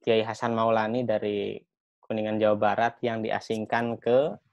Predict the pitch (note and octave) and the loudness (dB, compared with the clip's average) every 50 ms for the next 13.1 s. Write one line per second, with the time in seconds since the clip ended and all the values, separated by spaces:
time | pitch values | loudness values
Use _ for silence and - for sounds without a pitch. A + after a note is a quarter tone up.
0 | _ _ _ _ _ _ _ _ A#2+ A2+ A2+ A2+ A2+ - - A#2 A2+ A2 - - | _ _ _ _ _ _ _ _ 0 0 0 0 0 0 0 0 0 0 0 0
1 | A#2+ A#2 A#2 A#2+ A#2+ B2+ B2+ A#2+ A2+ A#2+ A2+ - - A2+ A2+ - B2 A#2 A2+ G#2+ | 0 0 2 2 2 2 2 2 2 0 0 0 -2 -6 -4 -4 -4 -4 0 2
2 | A2 G#2+ G#2+ G#2+ - - G#2+ G#2+ G#2+ G#2+ G#2+ G#2+ A#2 A#2+ A2 G2+ - - _ - | 2 4 4 2 0 -2 -4 -2 0 0 0 0 0 -2 -2 -4 -6 -10 _ -8
3 | G#2 G#2 G#2+ G2+ G#2+ G2+ G2+ G2+ - G#2+ - - A2 G#2+ G#2 G2+ G2+ G2+ G#2 G#2+ | -6 -6 -4 -4 -4 -2 -2 -2 -4 -6 -4 -4 -4 -4 -4 -4 -6 -6 -6 -6
4 | A2 A2+ A2 G#2+ G#2 - - G2+ G2+ F#2+ F#2+ - G#2 G2+ - - G2 G2 F#2+ F#2+ | -8 -8 -8 -8 -8 -8 -6 -6 -6 -6 -8 -10 -14 -12 -10 -8 -8 -8 -8 -10
5 | - - _ _ _ _ _ _ _ _ _ _ _ _ _ _ _ _ - - | -12 -14 _ _ _ _ _ _ _ _ _ _ _ _ _ _ _ _ -4 -2
6 | G#2+ G#2 G2+ G2+ G2+ G2 A2+ A#2+ A#2+ A#2+ - - G2+ G#2 G#2 G#2 G2+ G2 - G#2+ | -2 -2 0 -2 -2 -2 0 0 0 0 -2 -2 -4 -2 -2 -4 -6 -8 -8 -10
7 | G2+ - G#2 G#2+ - A2+ A2+ A2+ G#2+ G2 F#2+ - - A2 A#2 A#2+ C3 B2+ C3 - | -6 -4 -4 -2 0 0 0 0 -2 -4 -6 -6 -4 -2 0 0 0 0 -2 -4
8 | - _ _ _ _ _ _ _ _ _ _ - A2+ A2 G#2+ - - A2+ A#2 A#2 | -8 _ _ _ _ _ _ _ _ _ _ -4 -4 -4 -2 -2 0 2 4 4
9 | A#2 A#2 A#2 A2+ A2+ A2 A2 A2 A2 G#2+ G#2+ G#2+ A2 A#2 A#2+ A#2+ A#2+ A#2+ - - | 4 2 0 -2 -2 -4 -4 -4 -4 -4 -4 -4 -4 -2 -2 -2 -2 -4 -6 -12
10 | _ _ _ _ _ _ _ _ _ _ - _ - - _ _ _ - - _ | _ _ _ _ _ _ _ _ _ _ -20 _ -20 -20 _ _ _ -20 -20 _
11 | - G#2+ G2+ G2 G2 F#2+ G2 G2+ G2 G2 G2+ G#2+ - C3 _ _ _ _ - G3 | -4 -2 0 0 2 0 0 0 -2 -4 -8 -12 -14 _ _ _ _ _ -20 -12
12 | D3+ B2 A2 G#2 G#2 G#2 G#2 G#2 G#2+ G#2 G#2+ G#2+ G#2+ G#2 G#2+ G#2+ G#2 G2+ G2+ G2+ | -10 -8 -6 -4 -4 -4 -4 -4 -2 -2 -2 -2 -4 -4 -4 -4 -6 -6 -8 -10
13 | - | -12